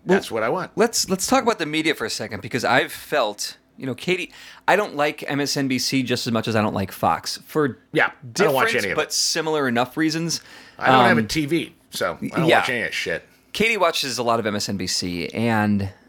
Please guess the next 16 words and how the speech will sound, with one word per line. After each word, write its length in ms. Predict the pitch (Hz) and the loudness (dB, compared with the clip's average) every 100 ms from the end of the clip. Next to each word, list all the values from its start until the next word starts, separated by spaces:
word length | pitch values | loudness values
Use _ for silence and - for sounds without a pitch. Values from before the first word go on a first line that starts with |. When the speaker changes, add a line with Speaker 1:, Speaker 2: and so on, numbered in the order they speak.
| _ _ - | _ _ -4
Speaker 1:
um, 600 | 120 113 107 104 101 98 - _ - - | 0 2 2 2 0 -4 -14 _ -20 -12
what 160 | 127 147 | 0 2
I've 360 | 147 151 - - _ | 2 0 -4 -16 _
seen 440 | - - - 208 208 | -8 -4 0 0 2
from 220 | 127 110 | 2 2
them, 300 | 101 95 98 | 0 -2 -4
and 100 | - | -2
I 40 | 120 | 0
thought 180 | 156 160 | 2 0
this 140 | - | -2
was 80 | 131 | -2
very 220 | 120 131 | 0 2
stri-, 240 | 123 135 113 | 0 -4 -2
well, 160 | 165 | -2
shit, 400 | 156 - - - | -2 -2 -4 -4
forget, 300 | - 190 254 | -10 -6 -6